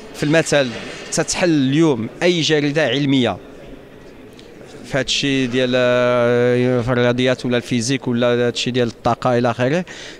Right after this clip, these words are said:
كتلقى ستين س-، ولا أكثر من ستين في المية ديال المقالات صينية. شوف هادي عشرين عام ما كانوش.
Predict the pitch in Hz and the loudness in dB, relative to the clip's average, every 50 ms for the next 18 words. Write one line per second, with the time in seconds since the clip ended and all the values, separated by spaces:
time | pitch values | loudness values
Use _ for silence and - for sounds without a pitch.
0 | - - - - - 139 - - 170 185 180 185 180 - - - - - - - | -6 -4 -4 -4 -4 -6 -2 0 2 2 2 2 0 -4 -10 -18 -20 -16 -8 -6
1 | - - - - - - - 190 190 190 190 170 - - - - - - - 135 | -4 -4 -2 -4 -4 -4 -2 -2 0 0 0 0 -2 -4 -6 -8 -12 -16 -18 -10
2 | - 160 139 135 139 147 143 131 - - - - - 196 170 160 147 - - - | -6 -4 -2 0 2 2 0 0 -2 -8 -10 -4 -4 -2 -2 0 -2 -2 -4 -2
3 | - 190 165 - - 147 147 147 147 156 185 226 - - - - - - - - | -2 -4 -4 -2 0 0 2 2 2 2 0 -4 -8 -18 -20 -20 -20 -20 -20 -14
4 | - - 131 151 151 156 151 160 156 - - 160 147 147 170 190 208 208 - - | -8 -2 0 0 2 2 0 0 -2 0 0 0 0 2 2 0 0 -2 -4 -8
5 | - - - - - - - - - - - - 190 180 170 170 156 127 104 90 | -8 -10 -14 -20 -20 -20 -20 -18 -8 -6 -2 0 2 4 4 4 4 2 0 -4
6 | - - - - - - - - - - - - - - - - - - - - | -8 -16 -20 -20 -20 -18 -18 -16 -16 -16 -18 -18 -20 -20 -20 -20 -20 -20 -20 -20
7 | - - - - - - - - - - - - - - - - - - - 196 | -20 -20 -20 -20 -20 -20 -20 -20 -20 -20 -20 -20 -20 -20 -14 -10 -8 -2 0 0
8 | 185 - - - 165 151 147 151 160 156 143 139 - 180 170 160 151 156 180 196 | 0 0 -4 -6 -2 -2 0 0 2 0 0 0 0 0 0 0 2 2 2 2
9 | 202 214 196 170 151 151 - - 147 131 117 101 - - - - | 2 0 0 0 -2 0 0 2 0 0 0 -2 -4 -6 -6 -6